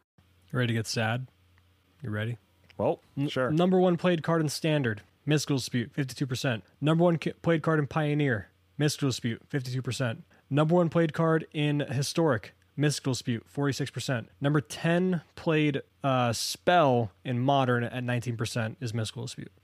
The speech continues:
Speaker 1: So it even cracks top ten spells in Modern. Uh, not overall, because you have so many good creatures get played in Modern, like, uh, Rav-, uh, Ragavan,
Speaker 2: Monkey.
Speaker 1: uh, Dragon's Rage Channeler, um, that good stuff. And Bolt's always gonna be number one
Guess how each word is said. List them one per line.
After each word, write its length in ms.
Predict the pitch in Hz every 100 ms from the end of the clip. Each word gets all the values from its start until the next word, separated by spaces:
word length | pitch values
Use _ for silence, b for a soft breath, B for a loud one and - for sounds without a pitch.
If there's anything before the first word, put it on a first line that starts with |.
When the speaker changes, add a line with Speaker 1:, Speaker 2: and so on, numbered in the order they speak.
| _
Speaker 1:
So 200 | - 117
it 60 |
even 120 | 123 117
cracks 280 | 131 117
top 260 | - 127 113
ten 180 | 123 113
spells 480 | - 120 113 110 -
in 180 | 123
Modern. 360 | 107 107 - 135 _ b
Uh, 160 | 117
not 180 | 127 175
overall, 400 | 180 147 143 147
because 380 | 143 135 131 113
you 80 | 117
have 400 | 123 113 107 - -
so 320 | - - 131
many 160 | 131
good 180 | 117 117
creatures 380 | - 117 107 117
get 160 | 143 -
played 280 | 143 147
in 360 | - 139 139 135
Modern, 380 | 139 143 151 156 b b
like, 340 | 123 110 104
uh, 420 | 117 107 104 104 -
Rav-, 260 | 123 120 117 117 -
uh, 300 | 123 113 107
Ragavan, 600 | 113 123 120 120 117 117
Speaker 2:
Monkey. 720 | 196 220 165 202 180 165 143 123
Speaker 1:
uh, 200 | 113 110
Dragon's 360 | 117 113 117
Rage 260 | 113 110 -
Channeler, 500 | 120 110 110 110 107 -
um, 200 | 117 104
that 140 | 104 107
good 140 | 110
stuff. 280 | - 120 120
And 220 | 131 110
Bolt's 240 | 131 123
always 240 | - 123 120
gonna 80 | 120
be 40 |
number 180 | 113 113
one 260 | 110 110